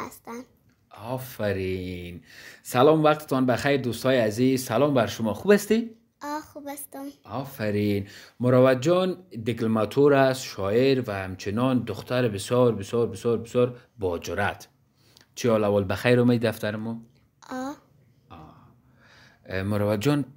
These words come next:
Speaker 2: هفت سال هستی؟
Speaker 1: آه.
Speaker 2: آه.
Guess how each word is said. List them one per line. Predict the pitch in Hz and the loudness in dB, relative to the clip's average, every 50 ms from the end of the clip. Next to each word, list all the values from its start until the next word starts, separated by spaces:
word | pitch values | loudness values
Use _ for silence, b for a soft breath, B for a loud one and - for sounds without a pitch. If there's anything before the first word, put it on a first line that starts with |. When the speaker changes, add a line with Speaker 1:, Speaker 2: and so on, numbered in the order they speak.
| _ _ _ - | _ _ _ -10
Speaker 2:
هفت | 95 92 - | -10 -8 -8
سال | - - - 92 107 | -6 -4 -2 0 0
هستی؟ | 131 151 - - - 170 185 - _ _ _ _ _ _ _ - - | -2 -2 -4 -8 -12 -14 -16 -18 _ _ _ _ _ _ _ -14 -10
Speaker 1:
آه. | 285 269 254 269 294 - _ _ _ _ _ _ _ _ _ _ _ | -8 -8 -8 -8 -10 -14 _ _ _ _ _ _ _ _ _ _ _
Speaker 2:
آه. | - 160 80 80 82 - - - | -20 -20 -20 -20 -20 -20 -20 -20